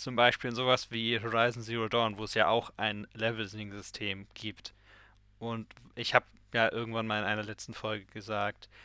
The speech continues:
dass ich das, was den Character Progress betrifft,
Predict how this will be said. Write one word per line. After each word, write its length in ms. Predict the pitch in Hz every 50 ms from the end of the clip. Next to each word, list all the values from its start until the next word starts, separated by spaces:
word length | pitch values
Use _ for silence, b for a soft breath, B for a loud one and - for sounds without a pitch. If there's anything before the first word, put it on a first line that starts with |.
| b b b -
dass 140 | 107 95
ich 80 | 104 -
das, 220 | - 113 - - -
was 260 | 113 101 - - - _ -
den 280 | - - 104 104 98 -
Character 460 | - 135 139 143 131 - - 120 110
Progress 560 | - - 123 113 113 107 113 113 107 - -
betrifft, 580 | - 117 - - - 117 117 113 - - -